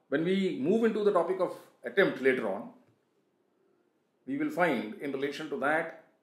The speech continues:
there are various angles and there are various dimensions which I will discuss. And those dimensions will show how this definition in terms of preparation and attempt over a period of time has been evolving. How different kinds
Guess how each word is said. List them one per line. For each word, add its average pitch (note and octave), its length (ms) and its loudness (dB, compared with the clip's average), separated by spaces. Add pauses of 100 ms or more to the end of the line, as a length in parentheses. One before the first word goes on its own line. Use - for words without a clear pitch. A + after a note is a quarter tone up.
(320)
there C#3+ 100 4
are D#3 100 6
various D#3 320 4
angles C3 640 -2
and A#2 140 -2
there B2+ 80 6
are B2+ 60 8
various C#3 260 2
dimensions C3+ 480 0
which B2 100 -6
I A#2+ 60 6
will G#2 140 0
discuss. - 480 -8 (1300)
And C#3+ 180 2
those G3+ 180 8
dimensions G#3 500 4
will F#3 140 2
show D3 440 4 (960)
how G#3 200 8
this G#3 340 2
definition D3+ 760 0 (200)
in D3 140 -2
terms E3 220 6
of E3+ 100 4
preparation E3 500 0
and C3 160 0
attempt C3 680 2
over B2+ 160 0
a B2 60 0
period C#3 240 -2
of B2+ 120 -2
time A#2+ 300 -2
has A#2 140 -2
been C3+ 160 -2
evolving. A#2+ 440 0 (920)
How D3+ 280 2 (220)
different F#3 360 6
kinds D#3 420 4